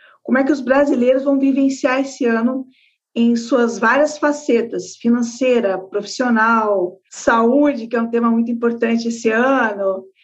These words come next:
e vai valer até o próximo dia vinte de março de dois mil e vinte e dois.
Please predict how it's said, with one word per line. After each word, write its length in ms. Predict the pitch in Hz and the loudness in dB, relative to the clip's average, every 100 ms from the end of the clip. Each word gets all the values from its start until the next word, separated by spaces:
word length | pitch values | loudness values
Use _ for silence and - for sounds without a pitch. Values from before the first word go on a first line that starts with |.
| _ _ _ _ _ | _ _ _ _ _
e 280 | 262 320 392 - - _ | 2 2 0 -6 -20 _
vai 280 | 233 285 302 | 2 2 2
valer 320 | 302 269 277 | 2 2 2
até 180 | 294 330 | 0 -4
o 100 | - | -2
próximo 440 | 285 277 285 277 | -2 -2 -2 -6
dia 200 | 254 285 | 0 0
vinte 460 | 233 262 349 349 269 | 0 -4 -4 -6 -4
de 100 | 294 | 0
março 480 | 262 240 269 - 254 | 2 0 -4 -8 -10
de 100 | 277 | -2
dois 240 | 269 254 | 0 0
mil 140 | 233 247 | -2 0
e 60 | |
vinte 200 | 240 - | -4 -4
e 60 | 277 | -4
dois. 260 | 214 190 | -4 -4